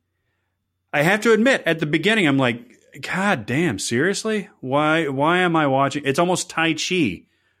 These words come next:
the way she's moving. It's not, you know, big nutcracker ballerina stuff. It's, it's very slow and methodical movements. And the more I watched this movie, the more it became meditative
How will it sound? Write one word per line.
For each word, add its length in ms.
the 80
way 160
she's 260
moving. 380
It's 200
not, 300
you 100
know, 160
big 340
nutcracker 580
ballerina 640
stuff. 460
It's, 320
it's 200
very 440
slow 300
and 80
methodical 520
movements. 500
And 120
the 40
more 180
I 100
watched 380
this 180
movie, 560
the 80
more 220
it 80
became 500
meditative 800